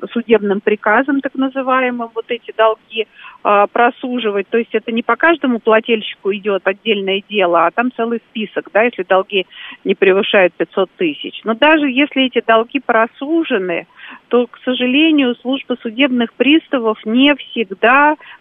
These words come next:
в состоянии это решение суда исполнить, потому что, э, ну, как мы говорили уже, есть люди, с которых просто нечего взять, иногда просто судебные приставы, м, ну, как бы тоже их не хватает, да, на всё.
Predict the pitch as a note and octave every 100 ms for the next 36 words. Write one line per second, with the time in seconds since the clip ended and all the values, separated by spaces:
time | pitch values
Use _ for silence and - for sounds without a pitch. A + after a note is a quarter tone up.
0 | _ - B3 - A3+ G#3+ A3 C4+ C#4+ C#4
1 | A#3 - G#3 G#3 G#3+ G#3+ A#3+ C4 C4 A3
2 | - F#3 F#3 A#3+ A#3+ G#3 _ - A3 A3
3 | F#3 D#3+ D3+ - F#3 G#3+ A#3+ C4 - A#3
4 | A3 G#3+ G#3+ - - - G3+ G3+ B3+ A3+
5 | G#3+ A3+ G#3+ G#3+ A#3 A#3+ F#3+ F#3+ G3 G3+
6 | A3+ A3 B3 G3+ F#3 - F#3 G3+ F#3 -
7 | G3 - F#3+ G3+ F#3+ - F3 E3+ F#3+ C4
8 | D#4 - G#3+ F3+ - A3 - G3 - F#3+
9 | - F#3 G3+ G3 F#3 F3+ - D4 D#4+ -
10 | A#3+ B3 A#3 G#3+ A3 G#3 G#3 G3+ G3+ G3+
11 | G3 G3 G3 - - - - G3 G#3 B3+
12 | A3 G#3 G3+ - A3+ - A3 G3 F#3+ B3
13 | B3 G3+ - G3+ - G3+ G3 G3+ - G3
14 | F#3+ - G#3 B3+ B3+ F#3+ - - F#3+ F3+